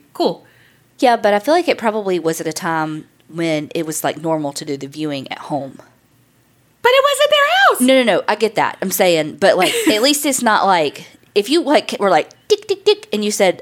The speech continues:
Speaker 2: "Uh, my friend loves your house and she died. Can we have her viewing here?" I'd be like, "Hell fucking no."
Speaker 1: I mean, I'd be like, "How much money, honey?"
Speaker 2: Touche.
Speaker 1: <laughs>
Speaker 2: But back then it wasn't that nor-, abnormal.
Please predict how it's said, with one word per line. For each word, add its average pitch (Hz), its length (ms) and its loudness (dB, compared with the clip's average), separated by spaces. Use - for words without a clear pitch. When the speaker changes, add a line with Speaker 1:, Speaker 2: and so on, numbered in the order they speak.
Speaker 2:
"Uh, 175 340 0
my 226 360 -2
friend 381 300 -6
loves 269 240 -6
your 202 120 -8
house 214 540 -6
and 175 300 -8
she - 160 -4
died. 233 500 0
Can 240 140 -4
we 277 100 -2
have 285 120 -4
her 277 100 0
viewing 254 260 -4
here?" 254 160 -2
I'd 233 160 2
be 254 60 4
like, 247 200 4
"Hell 659 380 6
fucking 571 320 4
no." 453 580 4
Speaker 1:
I 277 80 -4
mean, 247 140 2
I'd 226 120 2
be 220 120 0
like, 190 200 -2
"How 262 200 -4
much 220 260 -2
money, 160 560 -6
honey?" 165 460 -8
Speaker 2:
Touche. - 280 -8
Speaker 1:
<laughs> - 380 0
Speaker 2:
But 175 640 0
back 269 160 2
then 453 160 4
it 349 60 2
wasn't 226 280 2
that 190 180 0
nor-, 202 240 -2
abnormal. 208 640 -2